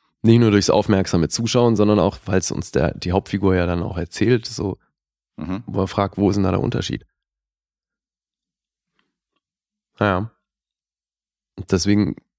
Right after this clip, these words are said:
Speaker 1: also ich meine, der Titel bringt's auf den Punkt. Es geht hier halt übers Töten. Ums Töten.
Speaker 2: Ja. Hat ja auch dafür gesorgt, dass dieser Film,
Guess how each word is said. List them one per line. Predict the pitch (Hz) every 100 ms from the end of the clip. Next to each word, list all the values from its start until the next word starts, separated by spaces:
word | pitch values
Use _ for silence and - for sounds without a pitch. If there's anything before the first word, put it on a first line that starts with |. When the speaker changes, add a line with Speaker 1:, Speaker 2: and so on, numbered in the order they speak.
| _ _ _ _ -
Speaker 1:
also | 101 92
ich | -
meine, | 95
der | 92
Titel | - 110 113
bringt's | - 117
auf | 87
den | 95
Punkt. | 104 139 95
Es | -
geht | 92 87
hier | 104
halt | 98 - - _ _ _ _ _
übers | 107 98 95
Töten. | - 143 - - _ _ _ _ _ -
Ums | 110
Töten. | - 82 - 117 _ _ _ _
Speaker 2:
Ja. | 113 117 139 - _ _ _ _ _ _ _ _ _ _ _ _ _ _ _ - _ _ _ _ _ _
Hat | 95
ja | 110
auch | 101
dafür | 98 98
gesorgt, | 92 98 -
dass | -
dieser | - 92 92
Film, | 101 95 90